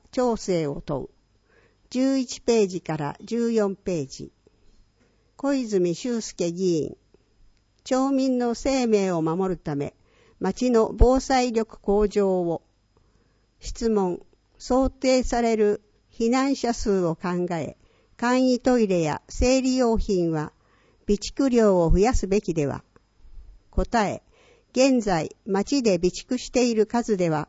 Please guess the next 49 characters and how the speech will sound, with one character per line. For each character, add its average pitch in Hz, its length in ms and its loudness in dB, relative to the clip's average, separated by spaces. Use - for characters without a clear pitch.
不 - 100 -8
足 - 300 -4
す 247 140 -4
る 233 100 -4
こ 247 140 -4
と 262 120 0
も 214 140 0
想 220 300 0
定 214 240 0
さ 208 180 2
れ 190 100 0
ま 185 160 0
す - 160 -6
が、 147 200 -4
企 262 180 4
業 220 280 4
と - 280 -4
仮 196 140 -4
設 - 340 -4
ト 247 160 0
イ 226 80 2
レ 180 160 0
や 156 240 -6
生 262 360 2
理 269 160 0
用 247 240 2
品 185 340 0
の 156 140 0
供 240 280 0
給 233 280 -2
の 214 160 2
協 226 280 -2
定 214 300 0
を 202 120 0
締 220 260 0
結 208 260 -2
し - 140 -10
て 190 160 -2
お 175 120 0
り、 139 220 -6
準 262 320 2
備 208 120 4
を 180 120 0
整 214 360 0
え 185 120 -2
て 160 140 -6
い 147 120 -2
ま 151 200 -10
す。 - 340 -20